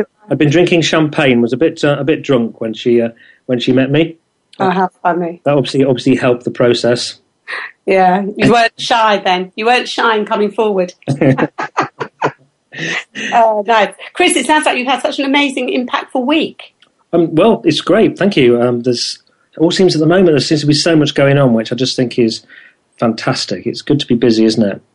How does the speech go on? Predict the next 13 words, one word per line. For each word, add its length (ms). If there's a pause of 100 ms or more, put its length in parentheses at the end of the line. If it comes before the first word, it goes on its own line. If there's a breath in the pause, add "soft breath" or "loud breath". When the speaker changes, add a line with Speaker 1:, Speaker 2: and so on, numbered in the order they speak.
(160)
Speaker 2:
Yeah, 200
wow. 400
I 60
like 180
the 60
sound 260
of 80
the 60
museum 440
and 120
the 40
zoo. 440 (420)
<laughs> 240